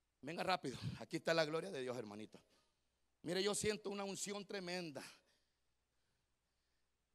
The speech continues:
Aquí hay personas en medio nuestro que necesitan un milagro hoy de Dios. Venga rápido, vamos a orar al Señor. Yo ya terminé mi mensaje. Usted no se puede ir como vino.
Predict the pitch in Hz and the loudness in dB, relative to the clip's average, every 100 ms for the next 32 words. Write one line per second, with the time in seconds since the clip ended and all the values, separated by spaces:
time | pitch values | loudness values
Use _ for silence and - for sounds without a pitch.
0 | - 135 180 196 208 190 214 202 196 214 | -10 6 6 10 12 12 12 12 10 8
1 | 208 214 - 175 160 156 143 - 170 175 | 10 10 8 8 6 4 6 6 8 8
2 | 185 165 170 170 170 175 160 160 165 - | 10 12 10 10 10 8 6 6 4 2
3 | - - _ _ _ _ _ - 147 165 | -18 -20 _ _ _ _ _ -2 2 4
4 | 160 156 139 127 143 147 139 139 147 135 | 6 6 4 2 4 6 8 10 8 6
5 | 139 143 151 160 196 185 196 170 165 160 | 2 4 6 6 4 -2 -2 -2 0 -2
6 | - - _ _ _ _ _ _ _ _ | -4 -10 _ _ _ _ _ _ _ _
7 | _ _ _ _ _ - 180 185 170 185 | _ _ _ _ _ 6 8 10 8 10
8 | 190 180 - - 160 180 170 | 12 10 6 2 2 2 0